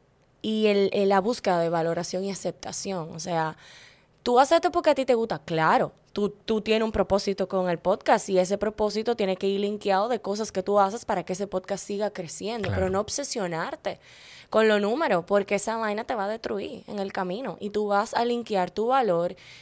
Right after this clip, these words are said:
Speaker 1: y, y tu autoestima y, y qué tan bueno o qué tan malo sea tu producto a ese numerito, que al final eso es disparate.
Speaker 2: Eso es, eso es, o sea, es, yo, yo, él, es no obsesionarse, porque no, o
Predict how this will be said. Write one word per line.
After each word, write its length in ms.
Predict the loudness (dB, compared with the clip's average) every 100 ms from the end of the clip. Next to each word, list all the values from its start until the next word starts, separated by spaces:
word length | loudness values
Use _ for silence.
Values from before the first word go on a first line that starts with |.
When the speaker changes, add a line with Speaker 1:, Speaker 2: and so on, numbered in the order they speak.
| -10
Speaker 1:
y, 180 | -6 -4
y 120 | -6
tu 120 | 2 4
autoestima 760 | 6 4 2 -2 -4 -4 -6
y, 240 | -2 -2 -2
y 300 | -6 -6 -6
qué 140 | -2 2
tan 180 | 2 6
bueno 420 | 6 8 6 6
o 60 | 2
qué 100 | 0
tan 160 | 0
malo 260 | 2 2 0
sea 140 | -2 -4
tu 120 | -2
producto 480 | 0 0 0 -2 -2
a 200 | -2 -2
ese 180 | -2 -4
numerito, 540 | -2 -2 -4 -6 -10
que 120 | 4 4
al 120 | 6
final 260 | 0 -2
eso 180 | -2 -2
es 60 | -2
disparate. 760 | -2 0 0 2 -2 -8 -14 -20 _ _ _
Speaker 2:
Eso 360 | -4 0 2 2
es, 140 | 0 -8 -10
eso 280 | -2 2 4
es, 140 | 2 2
o 40 |
sea, 200 | 2 4
es, 400 | 2 2 0 -2 -10
yo, 120 | -8
yo, 180 | -4 -4
él, 280 | -2 -2 -4
es 260 | -4 -4 -2
no 180 | 2 0
obsesionarse, 800 | 0 -2 2 2 0 -6 -12 -14 _ _ _ _ -20 -12
porque 260 | -2 0 0
no, 120 |
o 60 | -2